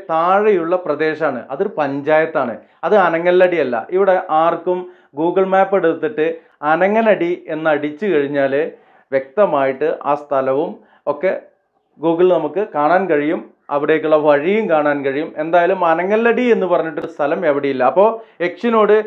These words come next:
"ഇജ്ജ് അനങ്ങല്ലടി" എന്ന് പറഞ്ഞത് അതാണ് കെട്ടുകഥ. അതുപോലെ ഇവര് കെട്ടുകഥകൾ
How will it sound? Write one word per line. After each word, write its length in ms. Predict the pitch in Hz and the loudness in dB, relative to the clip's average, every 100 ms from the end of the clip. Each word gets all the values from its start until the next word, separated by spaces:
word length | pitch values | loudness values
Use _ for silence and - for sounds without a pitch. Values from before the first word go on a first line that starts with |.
| - - | -6 -10
"ഇജ്ജ് 180 | 143 202 | 2 2
അനങ്ങല്ലടി" 560 | 180 190 214 233 226 214 147 - | 4 2 2 4 4 2 -2 -6
എന്ന് 140 | 202 - | -4 0
പറഞ്ഞത് 400 | 170 165 170 170 214 - - - | 0 0 -2 -2 -2 -4 -16 -4
അതാണ് 320 | 208 190 156 202 - | 0 2 2 -2 -6
കെട്ടുകഥ. 460 | - - 127 113 95 - _ _ _ _ - - | -10 -6 -4 -4 -6 -14 _ _ _ _ -6 0
അതുപോലെ 560 | 220 262 196 165 160 175 - - | 2 4 4 4 2 0 -4 -10
ഇവര് 320 | 175 175 170 180 - | -4 0 0 -2 -4
കെട്ടുകഥകൾ 640 | 160 - 214 170 156 156 | -8 -4 -2 0 0 -2